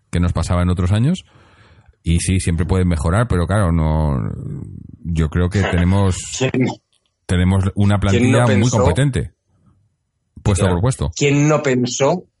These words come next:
Speaker 2: ¿Quién no pensó cuando empezó a sonar lo de Lemar y dijimos, bueno,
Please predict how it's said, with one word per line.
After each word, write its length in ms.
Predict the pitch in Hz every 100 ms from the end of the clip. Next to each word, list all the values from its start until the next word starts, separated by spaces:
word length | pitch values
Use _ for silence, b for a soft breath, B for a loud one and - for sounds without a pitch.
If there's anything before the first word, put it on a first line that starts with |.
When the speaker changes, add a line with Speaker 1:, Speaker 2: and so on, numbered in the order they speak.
| _ _ _ _
Speaker 2:
¿Quién 260 | 147 147
no 140 | 156 135
pensó 400 | 139 131 143 113
cuando 280 | 120 113 117
empezó 520 | 113 113 107 104 120
a 40 |
sonar 380 | 113 120 113 107
lo 140 | 107
de 80 | 104
Lemar 480 | 98 95 107 151 185 B B _
y 160 | - 131
dijimos, 460 | 117 113 113 95 87
bueno, 240 | 104 87